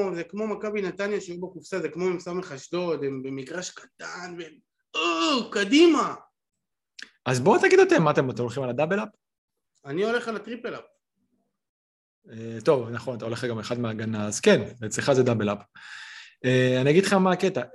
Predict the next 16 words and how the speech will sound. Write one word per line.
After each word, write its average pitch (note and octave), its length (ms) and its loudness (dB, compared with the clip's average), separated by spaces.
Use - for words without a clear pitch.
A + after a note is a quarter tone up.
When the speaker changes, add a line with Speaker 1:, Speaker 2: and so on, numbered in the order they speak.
Speaker 2:
אצל, B2+ 420 -2
אה, B2 460 -6
Speaker 1:
כאילו, D#4+ 320 4
אני - 20 4
Speaker 2:
טוני F#4 120 8
Speaker 1:
לא F#4 120 6
הולך F#4+ 200 0
לזה C#4+ 220 -2
בביטחון A3 580 -4
מוחלט, F#3+ 760 -2
לא A#3+ 220 -2
בטוח, F3+ 640 -8
אבל F3 180 -2
שתיים A#3+ 300 2
בטוח F#3+ 340 -4
יהיו, B2 120 -8